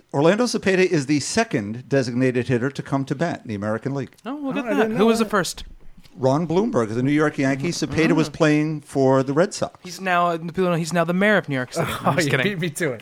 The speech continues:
Speaker 2: Ah.
Speaker 3: You beat me to it. You knew I was
Speaker 2: <laughs> I
Speaker 3: going.
Speaker 2: knew it. I knew it. You were distracted by this reading. <laughs>
Speaker 3: Pretending to read. I made it very clear. I don't know
Speaker 2: Yes.
Speaker 3: how.
Speaker 2: Hmm, interesting.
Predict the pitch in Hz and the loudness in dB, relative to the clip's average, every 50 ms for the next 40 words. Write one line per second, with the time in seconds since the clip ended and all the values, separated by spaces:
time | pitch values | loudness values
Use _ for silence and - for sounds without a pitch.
0 | - - 190 214 - 208 170 156 151 143 170 - - - 156 160 151 185 - - | -2 0 2 4 6 6 6 6 6 6 4 4 4 4 4 4 2 2 2 0
1 | - 262 - 180 190 226 254 262 277 285 277 262 233 214 196 190 190 185 180 175 | -4 -2 -2 2 4 4 4 6 8 8 8 8 8 8 8 6 4 2 4 6
2 | 196 233 233 247 220 175 147 143 139 - - - 190 180 180 170 156 139 - - | 6 6 6 6 4 4 2 2 -2 -4 -10 -6 -6 -2 0 0 -2 -2 -4 -10
3 | - - - 208 220 196 208 - - 220 185 160 185 180 180 175 165 165 143 160 | -18 -14 -4 -2 0 0 0 4 4 4 4 4 4 4 4 4 4 0 2 2
4 | 185 196 165 147 127 - - - - - - - - _ - _ _ _ _ - | 2 2 2 0 -4 -4 -4 -6 -6 -4 -4 -10 -10 _ -20 _ _ _ _ -20
5 | - - - - - - 254 - - 392 - - - 381 170 - 180 - 240 - | -20 -20 -20 -20 -14 -14 -14 -10 -10 -10 -10 -8 -10 -10 -8 0 6 6 6 6
6 | - - - 247 - 277 - - _ _ _ - 233 202 - 180 180 - 196 196 | 6 -12 -12 0 2 2 2 2 _ _ _ -16 -16 -10 -2 -2 -2 4 4 4
7 | 190 185 170 151 143 135 135 131 117 120 131 151 156 151 143 185 196 208 196 - | 4 4 2 0 0 2 2 2 2 2 2 2 0 0 0 0 0 0 0 4
8 | - 208 180 156 139 131 196 190 175 151 139 143 139 127 - - - 123 - - | 6 6 8 8 6 8 8 8 8 6 4 2 0 -2 -4 -8 -16 -18 -18 -20
9 | - - _ _ 330 330 294 214 202 285 359 - - 208 - - - 147 - | -20 -20 _ _ -6 -4 -2 0 0 -2 -2 -2 -4 -4 -4 -4 -6 -10 -12